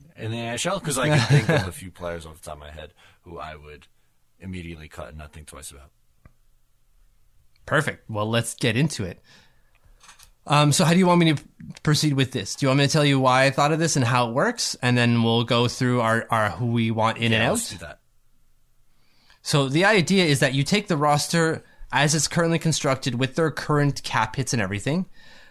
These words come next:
Speaker 2: uh, and you cut it down to a twenty-three man active roster.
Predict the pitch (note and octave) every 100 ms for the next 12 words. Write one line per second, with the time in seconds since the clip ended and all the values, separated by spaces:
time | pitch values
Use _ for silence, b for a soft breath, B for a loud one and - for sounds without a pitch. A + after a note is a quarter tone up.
0 | B - G#2+ G#2 - - - A2+ A2+ A#2+
1 | B2+ - - - C3 C#3+ C#3 A#2 A#2 B2+
2 | C3+ - B2 A#2+ A2+ C3 A#2 A#2 A2+ A#2
3 | - A2 F3+ - -